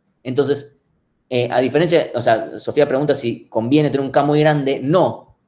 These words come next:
no conviene tener un K muy grande. Un K muy grande, ¿saben cuál es? El de, el del hash cerrado común,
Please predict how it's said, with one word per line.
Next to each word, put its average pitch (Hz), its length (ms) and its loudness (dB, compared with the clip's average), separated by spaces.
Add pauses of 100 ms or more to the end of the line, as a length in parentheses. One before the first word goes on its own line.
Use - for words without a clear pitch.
(300)
no 151 120 -2
conviene 165 380 0
tener 139 140 -4
un 127 60 -8
K 127 120 4
muy 123 140 -2
grande. 117 440 -4
Un 175 140 -2
K 208 140 4
muy 190 180 2
grande, 190 340 2
¿saben 170 240 -2
cuál 143 220 4
es? 214 240 2
El 147 140 0
de, 139 240 -2
el 139 180 -2
del 135 260 -4
hash 196 220 -2 (320)
cerrado 160 680 2
común, 135 500 -2